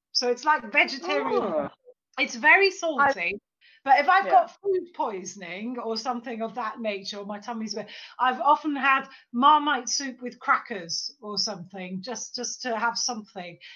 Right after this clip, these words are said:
Speaker 1: And it's really nice, and the salt is lovely if you're not feeling very well, and the vitamins.
Speaker 2: Wow, I've never, never heard of
Speaker 1: Oh,
Speaker 2: anyone doing that before.
Speaker 1: it's lovely. A bit of Marmite, hot Marmite. Mm.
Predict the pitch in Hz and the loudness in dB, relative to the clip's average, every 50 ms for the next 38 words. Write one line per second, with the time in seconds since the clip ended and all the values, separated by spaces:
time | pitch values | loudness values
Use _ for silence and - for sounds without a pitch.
0 | - _ - 247 247 262 - - - 294 359 440 480 480 453 403 349 320 320 311 | -18 _ -2 -2 0 0 0 -2 -2 -4 2 4 6 8 8 8 6 6 2 0
1 | 330 339 370 427 427 403 370 330 - - 320 294 285 294 - - - - 403 415 | 0 -2 2 4 6 6 6 4 0 -4 -6 -6 -2 -2 -2 -2 0 0 2 2
2 | 403 381 359 - 320 277 247 269 285 311 330 311 285 247 208 202 196 185 202 220 | 2 0 0 -4 -8 -10 -8 -4 -2 -2 -2 -2 -2 0 2 2 2 0 -2 -6
3 | 214 226 226 220 - 233 226 226 208 196 202 190 208 208 202 190 185 208 202 185 | -4 -4 -6 -4 -6 -6 -6 -4 -4 -6 -8 -8 -8 -6 -6 -4 -2 0 2 2
4 | 170 170 180 185 190 190 196 196 294 - - 254 262 349 403 453 392 311 202 165 | 2 0 -2 -4 -6 -8 -8 -8 -10 -10 -4 0 2 4 6 6 6 6 6 4
5 | 143 143 170 190 214 214 294 311 285 302 302 294 - - _ _ _ _ _ _ | 6 6 4 4 6 6 4 6 6 6 6 4 4 0 _ _ _ _ _ _
6 | - 240 247 277 311 330 339 330 330 330 320 294 269 233 202 202 202 196 190 359 | -6 0 4 6 6 6 6 6 6 6 6 6 4 4 2 0 -4 -6 -6 -6
7 | 349 - - - - - _ _ - 156 156 - - 233 254 269 262 - - - | -10 -6 -6 -6 -8 -8 _ _ -12 -12 -12 -10 -4 -2 -2 -2 -2 -4 -8 -10
8 | 233 214 208 214 226 233 240 247 254 262 262 254 240 214 226 202 196 196 233 269 | -8 -8 -2 2 4 6 8 8 8 8 8 6 4 4 -2 -6 -6 -4 -4 -4
9 | 311 311 269 277 269 277 277 262 277 262 254 - - 294 359 349 294 277 294 285 | -4 0 0 2 2 2 2 2 2 0 0 4 4 4 4 4 2 -2 -4 -2
10 | 269 269 262 262 254 247 _ _ - - - - _ - 220 240 262 262 269 269 | -2 -2 -2 -4 -4 -8 _ _ -20 -20 -20 -20 _ -14 -12 -10 -8 -8 -6 -6
11 | 262 262 269 269 254 240 226 226 214 190 | -6 -6 -6 -6 -6 -6 -4 -4 -6 -6